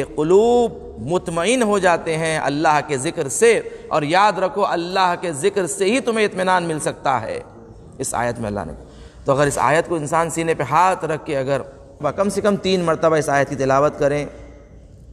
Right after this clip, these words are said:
अगर किसी इंसान को वाक़ई डिप्रेशन है तो उसे चाहिए ग्यारह मरतबा तिलावत करें। अगर नहीं, अगर आप ऐसे ही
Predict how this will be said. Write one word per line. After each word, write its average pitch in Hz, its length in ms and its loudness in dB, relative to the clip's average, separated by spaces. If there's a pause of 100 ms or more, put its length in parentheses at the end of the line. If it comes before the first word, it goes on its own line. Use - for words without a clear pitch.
(420)
अगर 165 240 4 (1000)
किसी 180 240 2
इंसान 180 440 2
को 196 160 4
वाक़ई 165 340 4
डिप्रेशन 180 520 -2
है 185 520 -2
तो 165 80 -2
उसे 156 140 -2
चाहिए 165 260 0
ग्यारह 139 340 2
मरतबा 127 320 -2
तिलावत 101 460 -6
करें। 78 160 -12 (1040)
अगर 180 220 4
नहीं, 233 260 4
अगर 175 240 4
आप 180 420 2
ऐसे 165 260 0
ही 202 160 -2